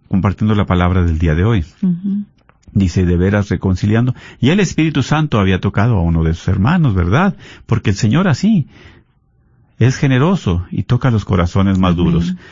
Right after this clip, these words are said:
Speaker 2: Así
Speaker 1: Dice,
Speaker 2: es.
Speaker 1: "Yo he sido muy ingrato. Ahorita voy a, a llamarle a mi mamá, voy a visitarla." Dice, "Porque a veces voy y ni la visito aunque viva cerca, ni le hablo tampoco.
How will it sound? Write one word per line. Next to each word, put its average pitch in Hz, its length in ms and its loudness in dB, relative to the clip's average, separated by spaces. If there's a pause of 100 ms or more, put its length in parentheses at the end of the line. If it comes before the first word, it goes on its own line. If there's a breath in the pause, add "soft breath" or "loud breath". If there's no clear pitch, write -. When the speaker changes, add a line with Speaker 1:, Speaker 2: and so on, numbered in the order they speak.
Speaker 2:
Así 170 240 0
Speaker 1:
Dice, 98 140 0
Speaker 2:
es. 95 60 2
Speaker 1:
"Yo 110 120 0
he - 20 -2
sido 117 240 0
muy 110 180 2
ingrato. 98 520 0 (420 soft breath)
Ahorita 120 640 0 (140)
voy 104 240 0
a, 104 120 -2 (420)
a 95 200 0 (180)
llamarle 107 400 2
a 110 40 2
mi 98 100 0
mamá, 104 240 0
voy 123 180 0
a 113 60 0
visitarla." 117 500 -2
Dice, 117 180 0
"Porque 117 220 -4
a 123 40 2
veces 156 260 0
voy 202 280 0 (360 loud breath)
y 110 100 2
ni 110 160 2
la 98 140 2
visito 143 420 -2
aunque 117 180 -2
viva 92 240 0
cerca, 80 460 -4 (180)
ni 107 160 2
le 101 100 2
hablo 143 260 0
tampoco. 87 500 -4